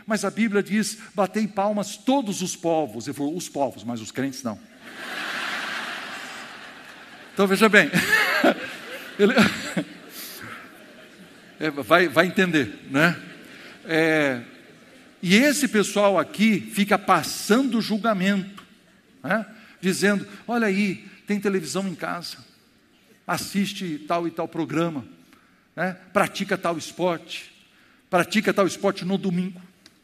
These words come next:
né? Esse pessoal aqui é um pessoal assim, ó, é cristão, mas é de segunda classe. É um pessoal pior, que a gente tem que aguentar aqui na igreja, mas eles não são tão bons. Do outro lado,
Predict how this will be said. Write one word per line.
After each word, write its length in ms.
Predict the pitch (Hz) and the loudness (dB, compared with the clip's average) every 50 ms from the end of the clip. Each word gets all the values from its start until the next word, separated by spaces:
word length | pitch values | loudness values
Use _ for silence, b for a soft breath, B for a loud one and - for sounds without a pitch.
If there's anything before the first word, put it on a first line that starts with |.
| _ _ _ | _ _ _
né? 220 | 165 180 196 190 B B B B B B B B _ | -4 -4 -4 -4 B B B B B B B B _
Esse 360 | 170 170 180 175 180 - - | 4 4 4 4 0 -8 -12
pessoal 560 | 117 - 147 127 - - 143 139 135 131 123 | -8 -8 -8 -8 -8 -8 -6 -4 -4 -4 -4
aqui 440 | 113 104 - - 151 143 120 98 B B B B B B | -6 -8 -8 -6 -4 -4 -4 -6 B B B B B B
é 80 | 151 135 | -8 -8
um 100 | 131 123 | -8 -8
pessoal 480 | 147 135 113 - - - 135 131 123 | -8 -10 -10 -12 -10 -10 -8 -8 -8
assim, 180 | 113 - - 139 | -10 -10 -10 -8
ó, 100 | 123 120 - | -8 -8 -8
é 100 | 147 151 | -8 -10
cristão, 680 | - - 147 143 - - - - 143 139 143 147 147 143 | -8 -8 -10 -10 -12 -14 -10 -8 -6 -6 -6 -8 -10 -10
mas 220 | 143 139 131 117 143 | -10 -10 -8 -6 -8
é 60 | 135 | -8
de 80 | 139 - | -8 -8
segunda 520 | - - 143 117 120 131 147 147 147 139 | -10 -10 -10 -10 -8 -8 -6 -6 -6 -6
classe. 600 | - - 120 113 95 90 - - - - - - - - _ _ _ | -6 -4 -4 -4 -4 -4 -8 -14 -16 -16 -18 -20 -20 -20 _ _ _
É 80 | - 95 | -12 -12
um 80 | - | -8
pessoal 320 | - 165 143 - - 160 151 | -6 -8 -8 -6 -8 -10 -10
pior, 520 | - - 151 156 135 127 117 98 90 87 90 - - B B B B B B B - | -10 -8 -4 -4 -2 -2 -2 -4 -4 -8 -14 -20 -20 B B B B B B B -6
que 60 | 170 | -6
a 20 | |
gente 180 | 127 147 160 - | -4 -4 -6 -8
tem 120 | - 160 | -8 -6
que 80 | - 160 | -6 -6
aguentar 400 | 139 139 156 147 135 123 135 127 | -8 -8 -8 -10 -8 -8 -10 -10
aqui 120 | - - | -10 -10
na 80 | 139 135 | -10 -8
igreja, 380 | 120 107 120 127 127 120 131 | -8 -4 -4 -4 -4 -4 -6
mas 180 | 131 139 139 127 | -10 -12 -10 -8
eles 160 | 151 147 147 | -8 -8 -8
não 160 | 151 170 147 | -10 -10 -12
são 180 | 123 - 165 151 | -12 -12 -12 -12
tão 180 | 123 160 156 135 | -10 -10 -12 -12
bons. 440 | 95 90 90 - - - - - _ _ _ B B B B B B B B B - | -12 -14 -18 -18 -20 -20 -20 -20 _ _ _ B B B B B B B B B 2
Do 120 | - 294 | 4 4
outro 460 | 302 262 214 208 196 190 - 170 151 | 8 8 8 8 8 6 2 0 2
lado, 480 | 139 135 147 190 220 202 151 110 110 95 | 2 4 6 6 6 4 4 0 -6 -14